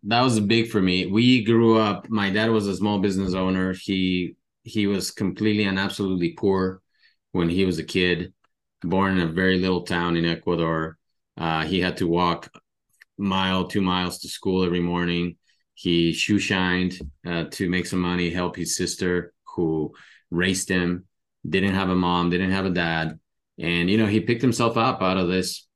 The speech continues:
poverty, then moved to the big city with some family there, some extended family, uh, taught himself English, became a salesman at some point, started selling typewriter ribbons and cartridges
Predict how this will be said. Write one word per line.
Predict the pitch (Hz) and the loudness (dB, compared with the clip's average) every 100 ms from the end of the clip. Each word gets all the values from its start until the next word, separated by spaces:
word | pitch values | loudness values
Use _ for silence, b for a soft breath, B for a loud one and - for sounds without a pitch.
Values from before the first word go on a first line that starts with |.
| _ | _
poverty, | 104 113 117 87 85 | 0 2 4 2 0
then | 85 90 90 | 0 -2 0
moved | 92 101 - | 0 0 0
to | |
the | 92 | -2
big | 90 95 | 0 -2
city | - 101 98 95 90 | 2 2 2 0 -2
with | 87 85 85 | -2 -2 -2
some | 95 87 82 | -4 -2 -2
family | 92 101 101 95 92 | -2 0 0 0 0
there, | 95 95 95 101 | 0 0 0 -4
some | 95 87 | -4 -4
extended | 82 - 98 95 92 | -4 -4 -2 -2 -2
family, | 95 90 90 90 87 87 b b b b | -2 0 0 0 -2 -4 b b b b
uh, | - 82 82 - | -4 0 -2 -2
taught | - 113 117 | 2 2 4
himself | 107 - 101 98 | 2 2 0 0
English, | 95 95 92 92 92 - - 82 | 0 2 2 2 0 -6 -10 -6
became | 85 113 107 113 | -6 -2 0 2
a | |
salesman | - 104 98 90 87 90 87 | 2 0 0 0 -2 -2 -2
at | 85 | -4
some | 95 85 | -4 -4
point, | - 90 90 87 - B B B - | -2 -2 -2 -4 -8 B B B -10
started | - 104 98 98 | -4 0 0 0
selling | - 104 101 98 95 92 | 0 0 2 0 -2 -2
typewriter | 98 95 92 92 92 90 87 | -2 0 0 2 2 2 2
ribbons | 92 90 92 92 87 - | 0 0 0 0 -2 -6
and | 90 85 | -8 -8
cartridges | - 92 87 90 82 90 87 - - | -4 -4 -2 -6 -2 0 0 -2 -6